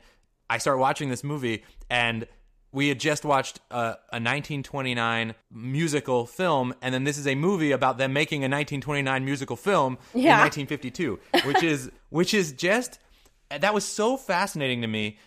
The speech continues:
Speaker 1: uh, for a lot of reasons. Uh, first of all, I, I'll say that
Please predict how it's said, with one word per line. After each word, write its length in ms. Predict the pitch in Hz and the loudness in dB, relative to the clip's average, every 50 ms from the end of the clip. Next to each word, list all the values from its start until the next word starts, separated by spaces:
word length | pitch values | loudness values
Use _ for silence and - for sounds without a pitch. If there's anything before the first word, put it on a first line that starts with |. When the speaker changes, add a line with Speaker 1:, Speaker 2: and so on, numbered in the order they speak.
| _ _ _ | _ _ _
Speaker 1:
uh, 260 | 123 123 120 120 117 | 0 2 2 0 0
for 380 | - - - - 156 147 123 - - _ | -4 -8 -4 0 0 0 0 -2 -8 _
a 100 | - 139 | 0 2
lot 360 | 143 135 135 139 143 147 143 | 2 4 4 4 6 6 6
of 100 | 135 120 | 4 2
reasons. 500 | 113 120 123 120 107 101 87 82 82 - - _ | 0 -2 -4 -4 -6 -6 -8 -8 -12 -14 -14 _
Uh, 300 | - 110 107 104 98 95 - - - _ - 73 - - - _ 65 | -4 -2 -2 0 -2 -4 -6 -10 -20 _ -20 -20 -20 -20 -20 _ _
first 360 | - - - 175 196 202 - | -20 -14 -6 -6 -6 -4 -4
of 120 | 185 143 | -2 0
all, 340 | 131 127 120 120 117 - - - _ _ _ _ _ | 2 4 4 4 2 -2 -10 -20 _ _ _ _ _
I, 120 | 113 113 107 | -4 -4 -2
I'll 120 | - 120 120 | 0 -2 -4
say 180 | - - 131 | -2 -2 -2
that 180 | 120 117 113 - | -2 -2 -4 -6